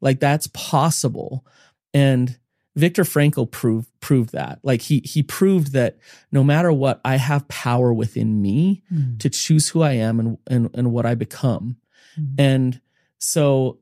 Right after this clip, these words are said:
Speaker 1: it's easy for me to say, like, "Don't be hopeless," because that's a lie. When you're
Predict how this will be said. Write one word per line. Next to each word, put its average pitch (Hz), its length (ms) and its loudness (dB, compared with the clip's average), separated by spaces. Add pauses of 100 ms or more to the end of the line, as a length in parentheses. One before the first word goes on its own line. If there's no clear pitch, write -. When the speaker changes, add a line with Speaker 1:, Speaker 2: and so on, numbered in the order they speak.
Speaker 1:
it's - 260 -4
easy 208 220 4
for 202 160 0
me 170 120 4
to 156 80 4
say, 139 320 0
like, 127 200 0
"Don't 135 180 2
be 139 80 -2
hopeless," 135 480 0
because 117 320 -4
that's 120 200 -4
a 120 40 -6
lie. 117 480 -2 (380)
When 151 160 4
you're 143 120 2